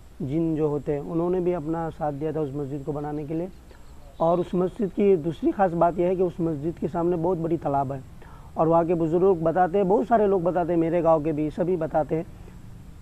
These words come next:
कि उस मस्जिद के नीचे एक बहुत बड़ा कुआँ है और उस कुएँ में बहुत बड़ी मछली,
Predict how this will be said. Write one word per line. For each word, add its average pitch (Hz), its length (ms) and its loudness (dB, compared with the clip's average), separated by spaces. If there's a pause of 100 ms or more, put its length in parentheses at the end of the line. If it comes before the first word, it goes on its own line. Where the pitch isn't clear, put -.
(120)
कि 202 60 4
उस 190 280 4
मस्जिद 175 600 0
के 202 120 8
नीचे 175 460 4 (800)
एक 160 220 2
बहुत 165 180 2
बड़ा 170 220 4
कुआँ 170 380 6
है 190 200 -2 (340)
और 180 140 2
उस 170 120 -2 (100)
कुएँ 196 240 6
में 196 180 2
बहुत 180 220 2
बड़ी 175 220 2
मछली, 151 380 0